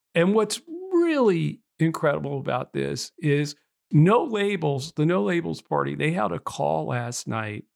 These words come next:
where they only let Republicans talk. And the entire call was talking about how great maga Mike Johnson was, <laughs> but saying that,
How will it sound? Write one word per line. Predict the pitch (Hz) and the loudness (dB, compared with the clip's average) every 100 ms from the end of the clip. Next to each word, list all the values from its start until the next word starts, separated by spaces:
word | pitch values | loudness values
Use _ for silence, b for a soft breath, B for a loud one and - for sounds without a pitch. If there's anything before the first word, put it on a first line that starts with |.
| _ _ _ - | _ _ _ 2
where | 131 147 | 4 6
they | 147 | 6
only | 151 214 | 4 2
let | 190 170 - | 0 -2 -2
Republicans | 131 - 151 156 151 127 113 - - _ | -4 -2 0 0 -2 -2 -2 -6 -14 _
talk. | 131 98 90 _ _ _ _ | 0 0 0 _ _ _ _
And | 165 160 160 160 151 | 0 2 2 0 0
the | 160 156 | 0 0
entire | 147 - 170 190 170 | 0 0 2 2 0
call | - - 180 151 117 117 _ _ _ _ _ _ - | -2 -2 0 0 -2 -6 _ _ _ _ _ _ 2
was | 151 143 139 139 135 - _ _ _ _ - | 4 4 2 -2 -4 -6 _ _ _ _ 0
talking | 185 151 151 156 | 2 2 0 -4
about | 143 139 139 120 | -2 -2 -2 -2
how | 156 160 | -2 -2
great | 135 135 151 185 160 147 196 _ _ _ _ _ _ - | -2 0 4 4 2 0 -4 _ _ _ _ _ _ 4
maga | 123 156 180 185 180 | 6 8 6 2 2
Mike | 180 196 - | 2 0 0
Johnson | 208 247 262 185 139 | 0 0 0 0 0
was, | 131 - - - _ _ | 0 -2 -4 -6 _ _
<laughs> | _ _ - | _ _ 2
but | 220 214 | 2 4
saying | - 262 262 185 165 | 0 0 2 2 2
that, | 160 160 | 2 -2